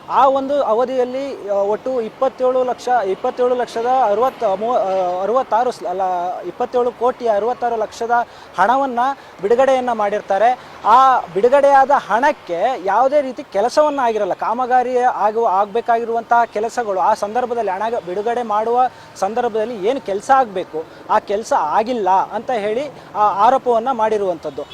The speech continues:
ಮತ್ತೆ ಏನು ಕಳೆದ ವರ್ಷ ಎರಡ್ ಸಾವಿರದ ಇಪ್ಪತ್ನಾಲ್ಕು ಎರಡ್ ಸಾವಿರದ ಇಪ್ಪತ್ತೈದೇ ಅವಧಿಯಲ್ಲಿ ಏನು ಬಿಡುಗಡೆ ಆಗಿದೆ ಹಣ, ಅಂದ್ರೆ ಇಪ್ಪತ್ತೇಳು ಲ-,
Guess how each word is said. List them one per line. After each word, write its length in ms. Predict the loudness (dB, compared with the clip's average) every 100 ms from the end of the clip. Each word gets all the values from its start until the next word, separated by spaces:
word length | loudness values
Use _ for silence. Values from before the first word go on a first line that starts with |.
| -2 -2
ಮತ್ತೆ 240 | 0 4
ಏನು 600 | 4 4 2 2 0 -2
ಕಳೆದ 200 | 0 4
ವರ್ಷ 240 | 4 2 0
ಎರಡ್ 200 | -2 -4
ಸಾವಿರದ 180 | -6
ಇಪ್ಪತ್ನಾಲ್ಕು 540 | -4 -4 -4 -4 -4 -4
ಎರಡ್ 160 | -4
ಸಾವಿರದ 180 | -2 -4
ಇಪ್ಪತ್ತೈದೇ 600 | -2 -4 -2 -2 0 2
ಅವಧಿಯಲ್ಲಿ 720 | 0 0 -2 0 -2 -2 -4 -2
ಏನು 160 | -2
ಬಿಡುಗಡೆ 380 | -4 -2 0 2
ಆಗಿದೆ 320 | 2 0 -4
ಹಣ, 180 | -4 -2
ಅಂದ್ರೆ 260 | -2 -4 -4
ಇಪ್ಪತ್ತೇಳು 480 | -2 -2 0 -2
ಲ-, 240 | -2 -4